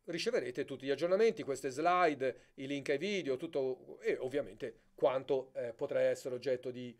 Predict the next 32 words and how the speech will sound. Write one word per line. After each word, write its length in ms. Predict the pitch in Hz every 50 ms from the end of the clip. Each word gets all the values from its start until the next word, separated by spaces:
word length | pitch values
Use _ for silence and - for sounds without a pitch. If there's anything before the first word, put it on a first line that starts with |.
| _ _
approfondimento, 800 | - 143 135 - 139 127 139 135 123 113 110 147 208 220 - 113
ad 40 | 113
esempio 320 | 120 113 135 131 127 131
se 120 | - - 120
vogliamo 420 | 120 117 127 127 123 127 117 - _
a-, 420 | 135 131 127 - - - 143 131 -
continuare 600 | - 156 139 131 - 135 131 135 139 135 135 127
a 40 |
discutere 580 | 120 117 120 - - 143 139 131 139 131 127 - - - - - - - - _ _
del 500 | - 117 143 147 147 139 135 139 135 131
dammi 300 | 135 151 147 143 143 143
tre 160 | - 139 135
parole 600 | - - 131 135 160 175 170 160 151 143 - - -
e 140 | - 151 139
quant'altro. 640 | - 147 135 127 - 117 107 104 - - - - - _ - -
È 120 | - 175
possibile 480 | 175 190 185 - - 240 208 214 196 185
scaricare 520 | 170 - - 165 160 160 160 185 180 170
le 80 | 165 156
slide 340 | 135 156 175 175 170 151 160
di 80 | 156
ogni 160 | 160 160 160 160
diretta? 540 | 170 208 247 285 277 277 - 294 302 285
Sì, 520 | - - - - - 285 277 226 285 330 - - - _ _ _ _ _
sul 560 | _ - - - - 202 190 160 135 117 110 110
gruppo 280 | 139 170 175 180 220
Telegram 460 | - 254 277 285 302 294 294 277 269 214
io 120 | 190 170
appena 400 | 156 - - - 247 247 196 147
finisce 320 | - - 170 160 - - 220
la 60 | 247
diretta 480 | 294 285 269 262 262 - 285 285 285